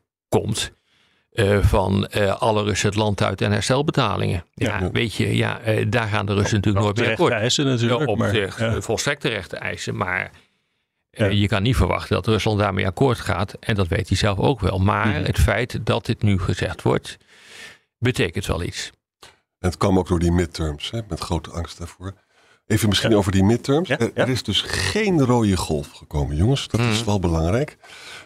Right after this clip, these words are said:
Speaker 3: En wat ik ook heel belangrijk
Speaker 1: Je bedoelt een, eh, overwinning, een
Speaker 3: Wat
Speaker 1: klinkende overwinning
Speaker 3: Ja,
Speaker 1: van de,
Speaker 3: dat
Speaker 1: van
Speaker 3: is,
Speaker 1: de Republikeinen.
Speaker 3: dat is niet gebeurd.
Speaker 1: Ja.
Speaker 3: Het is waarschijnlijk wel zo dat Republikeinen een kleine meerderheid krijgen in het huis. Senaat hangt.
Speaker 2: Is nu nog onzeker, hè?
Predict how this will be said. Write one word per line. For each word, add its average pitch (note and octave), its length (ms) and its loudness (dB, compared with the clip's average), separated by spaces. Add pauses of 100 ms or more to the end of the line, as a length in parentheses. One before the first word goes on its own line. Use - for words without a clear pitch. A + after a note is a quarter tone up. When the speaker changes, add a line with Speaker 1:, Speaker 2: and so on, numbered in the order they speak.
Speaker 3:
En - 100 2
wat A2 120 4
ik - 60 0
ook G2 140 2
heel D#3 220 6
belangrijk B2+ 360 2
Speaker 1:
Je G#2 60 0
bedoelt A2+ 320 0
een, A2+ 260 0
eh, A2 320 -2
overwinning, A2+ 640 0
een A2 60 2
Speaker 3:
Wat G2+ 160 -2
Speaker 1:
klinkende C#3+ 500 2
overwinning A2 480 0
Speaker 3:
Ja, G2+ 80 -2
Speaker 1:
van A2 220 -2
de, G2+ 240 0 (140)
Speaker 3:
dat A#2+ 120 0
Speaker 1:
van A2 100 -4
Speaker 3:
is, G#2+ 60 -2
Speaker 1:
de G#2+ 60 0
Republikeinen. G#2 260 2
Speaker 3:
dat A2 140 0
is A2 60 0
niet F#2+ 180 2
gebeurd. D#2+ 460 -4
Speaker 1:
Ja. A2+ 100 -2
Speaker 3:
Het G#2 160 -2
is F2+ 260 -4
waarschijnlijk G#2+ 600 2
wel G2+ 220 2
zo F2+ 140 0
dat E2 140 -2
Republikeinen E2+ 640 0
een D#2+ 140 -6
kleine F#2+ 340 2
meerderheid E2 420 0
krijgen E2 300 -6
in D2+ 60 -14
het C#2+ 140 -12
huis. G2+ 460 0 (460)
Senaat G#2+ 640 2 (320)
hangt. - 540 -4
Speaker 2:
Is - 80 -18
nu A#2+ 160 4
nog A#2 160 2
onzeker, G#2+ 480 2
hè? C3+ 80 2